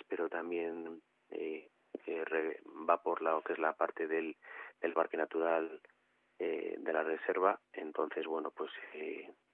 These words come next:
no es fácil conseguir los permisos, no es fácil, eh, convencerles de, de que, bueno, que, que al final son caballos lo que pasa, no son motos, ni, ni, ni vamos a estropear nada,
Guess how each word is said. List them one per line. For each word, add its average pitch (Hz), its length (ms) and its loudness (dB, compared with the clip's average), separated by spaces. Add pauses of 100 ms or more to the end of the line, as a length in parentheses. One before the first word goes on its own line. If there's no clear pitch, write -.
(360)
no 104 180 4
es - 80 0
fácil 92 320 6
conseguir 87 440 2
los 90 200 2
permisos, 92 560 2
no 95 120 0
es 87 100 -4
fácil, 87 600 -2 (520)
eh, 82 760 2 (640)
convencerles 87 800 4
de, 82 600 0 (260)
de 82 140 0
que, - 140 -6
bueno, 92 280 0
que, 85 240 -2
que - 120 -4
al 80 60 -6
final 90 420 4 (460)
son 98 140 4
caballos 90 400 4
lo 82 80 2
que 78 120 -4
pasa, 90 300 4
no 85 140 0 (100)
son 82 120 -4
motos, 98 420 2
ni, 87 340 -4
ni, 82 260 -6
ni 85 220 -6
vamos 87 300 4
a 78 40 -6
estropear 82 540 2
nada, 101 320 0